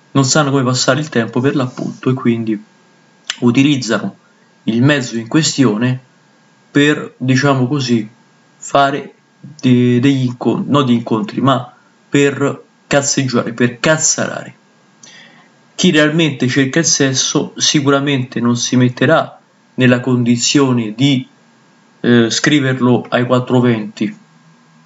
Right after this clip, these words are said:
Se lo scrive ai quattro venti o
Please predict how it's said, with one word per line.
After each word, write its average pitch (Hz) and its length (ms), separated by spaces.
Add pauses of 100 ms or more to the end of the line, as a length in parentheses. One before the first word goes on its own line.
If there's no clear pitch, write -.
(420)
Se - 220
lo 165 100
scrive 147 280
ai 135 40
quattro 156 320
venti 123 600
o 202 300